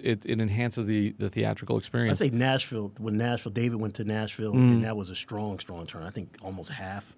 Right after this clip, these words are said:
Speaker 2: for, for that, for just one, that opening night was pretty impressive for us. Um, and then, and then, you know, throughout. So sometimes, sometimes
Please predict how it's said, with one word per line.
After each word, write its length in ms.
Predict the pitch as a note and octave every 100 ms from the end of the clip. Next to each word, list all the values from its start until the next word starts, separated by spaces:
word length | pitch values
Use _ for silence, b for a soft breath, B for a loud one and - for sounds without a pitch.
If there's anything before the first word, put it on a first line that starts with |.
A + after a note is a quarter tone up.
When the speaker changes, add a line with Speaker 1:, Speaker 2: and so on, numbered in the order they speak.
| B B -
Speaker 2:
for, 320 | - F#2 E2+
for 280 | - F#2+ E2+
that, 320 | G#2 G2 - -
for 160 | -
just 260 | F#2+ A2 F#2+
one, 300 | G2 G#2+ G#2
that 140 | F#2+ F#2
opening 480 | A#2 A2 G#2 E2+ E2+
night 280 | F#2 G#2+ F2
was 100 | E2+
pretty 400 | - G2+ E2+ D2 -
impressive 480 | F#2+ A2+ G2 - -
for 160 | F2+
us. 200 | F#2 - B B B B B
Um, 440 | F#2 F2+ E2 D#2+ G2
and 100 | F#2
then, 280 | E2+ D#2+ G#2 -
and 160 | E2+
then, 200 | E2+ E2
you 100 | G2
know, 80 | E2
throughout. 420 | - F2 F2 D2
So 180 | - G2
sometimes, 580 | F2+ C3 B2 B2+ A2 G2+
sometimes 480 | - B2 C3 A#2+